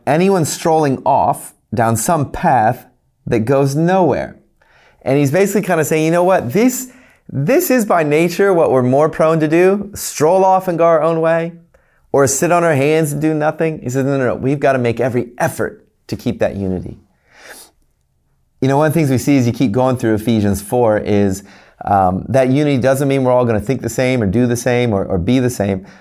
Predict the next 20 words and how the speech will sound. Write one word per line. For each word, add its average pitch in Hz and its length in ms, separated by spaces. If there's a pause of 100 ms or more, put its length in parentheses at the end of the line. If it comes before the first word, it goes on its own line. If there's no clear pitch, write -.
(120)
Uh, 101 320
but, 104 500
you 117 80
know, 117 140
God's 117 460
gifted 123 540
and 101 180
shaped 123 320
people 123 320
in 110 80
different 117 280
ways. 117 400 (600)
But 117 160
we're 120 80
supposed 156 280
to 143 60
bring 139 520
all 120 320
those 107 240
differences 101 640